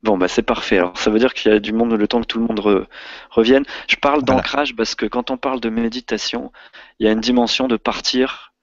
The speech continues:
Speaker 1: et de, de soit de partir, de, d'aller vers le haut, soit de plonger en soi.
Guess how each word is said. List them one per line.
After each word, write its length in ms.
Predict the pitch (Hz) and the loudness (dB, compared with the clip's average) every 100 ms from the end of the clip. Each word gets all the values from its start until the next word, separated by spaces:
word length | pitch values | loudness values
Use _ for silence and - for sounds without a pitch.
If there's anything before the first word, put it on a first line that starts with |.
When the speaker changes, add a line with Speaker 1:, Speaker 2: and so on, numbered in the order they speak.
| _ _ _ _ - | _ _ _ _ -8
Speaker 1:
et 120 | 107 | -6
de, 400 | 104 110 104 101 98 | 0 2 4 4 2
de 120 | 101 | -4
soit 280 | - - 127 | -2 0 0
de 100 | 110 | -2
partir, 560 | - 104 - 107 98 - - _ _ _ _ | -8 -10 -6 -6 -6 -14 -20 _ _ _ _
de, 180 | 101 87 | -10 -10
d'aller 300 | 87 95 104 | -8 -6 -4
vers 180 | 107 101 | -2 2
le 100 | 110 | 6
haut, 260 | 131 147 - - | 6 4 -2 -12
soit 200 | - 123 | 0 2
de 40 | - | 2
plonger 440 | - 131 123 117 117 | 0 2 2 2 2
en 120 | 107 | 0
soi. 420 | - - 127 147 | -4 0 0 0